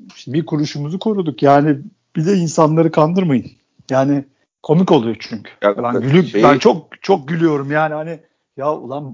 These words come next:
Speaker 1: hesaplıyorum işte elimle hesaplıyorum. İki, iki dakikada hesaplıyorum. Yok faizini ödeyemiyorum. Ya. Altı sene üst üste gidelim Şampiyonlar Ligi'ne gene borcun faizini ödeyemiyorum. Şimdi
Speaker 2: Abi
Speaker 1: bu
Speaker 2: neyi
Speaker 1: ortamda
Speaker 2: kon-, ben sana tek net bir şey söylüyorum.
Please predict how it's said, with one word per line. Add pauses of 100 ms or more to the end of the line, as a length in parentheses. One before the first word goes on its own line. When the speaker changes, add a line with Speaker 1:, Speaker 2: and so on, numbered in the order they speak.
(160)
Speaker 1:
hesaplıyorum
işte
elimle
hesaplıyorum.
İki,
iki
dakikada
hesaplıyorum.
Yok
faizini
ödeyemiyorum.
Ya.
Altı
sene
üst
üste
gidelim
Şampiyonlar
Ligi'ne
gene (280)
borcun
faizini
ödeyemiyorum.
Şimdi
Speaker 2:
Abi
Speaker 1:
bu
Speaker 2:
neyi
Speaker 1:
ortamda
Speaker 2:
kon-,
ben
sana
tek
net
bir
şey
söylüyorum.